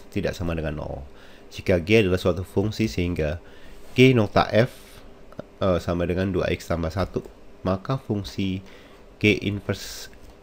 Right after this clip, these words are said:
x adalah, oke, g nokta f dari x itu dua x tambah satu, ya. Nah, kalau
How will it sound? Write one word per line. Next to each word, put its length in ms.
x 360
adalah, 320
oke, 480
g 60
nokta 400
f 160
dari 400
x 480
itu 480
dua 240
x 160
tambah 240
satu, 240
ya. 240
Nah, 160
kalau 400